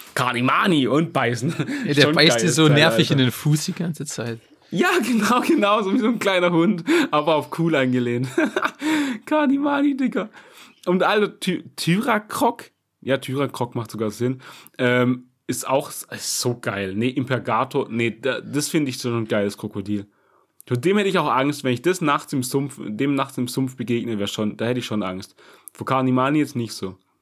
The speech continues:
Speaker 1: Das würde ich mitnehmen einfach. Das lasse ich in den Finger beißen und nehm's mit. Aber, ja,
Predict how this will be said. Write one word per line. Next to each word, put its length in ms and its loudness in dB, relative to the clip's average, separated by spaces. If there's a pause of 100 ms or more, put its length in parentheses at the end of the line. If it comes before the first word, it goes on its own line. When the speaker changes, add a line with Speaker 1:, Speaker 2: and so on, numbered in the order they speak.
(120)
Speaker 1:
Das 140 -6
würde 140 2
ich 60 -4
mitnehmen 420 -2
einfach. 340 -4 (440)
Das 100 -10
lasse 200 0
ich 60 2
in 60 2
den 80 0
Finger 300 0
beißen 400 0
und 60 2
nehm's 240 0
mit. 220 -6 (880)
Aber, 460 -2 (120)
ja, 280 -8